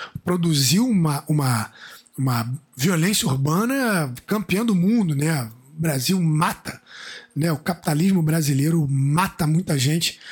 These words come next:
todo dia através do, do, da violência urbana. Esse cara, então, ele tá submetido a isso, ele é roubado duas vezes por dia, ele mora em bairros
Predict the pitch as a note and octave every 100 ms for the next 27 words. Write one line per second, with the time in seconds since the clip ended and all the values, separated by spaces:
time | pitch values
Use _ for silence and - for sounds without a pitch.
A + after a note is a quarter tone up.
0 | - - E3+ E3+ C#3 C#3+ D#3+ D#3+ D3 C3+
1 | D#3 D3+ D#3 D#3 D#3 D#3+ D#3 C#3+ C#3 D3
2 | E3+ D#3 D#3+ G#3 E3+ D3+ B2 - - -
3 | - - _ - G3 - G#3+ C4 A#3+ A3+
4 | A#3+ G#3+ F3+ E3+ - F#3 F3+ - F#3+ F3+
5 | F#3 A3+ G3+ E3 D3 D3 D#3 E3 D#3 B2+
6 | A2 _ - D#3+ F#3+ C3 E3+ - E3 B2+
7 | B2+ E3+ A3 A3 _ - - - - -
8 | D#3+ F3 F3 F#3 F3 E3+ D#3 D3+ C#3+ C#3
9 | E3+ A#3 B3 F#3 C#3+ E3 F#3 B2 A2 -
10 | -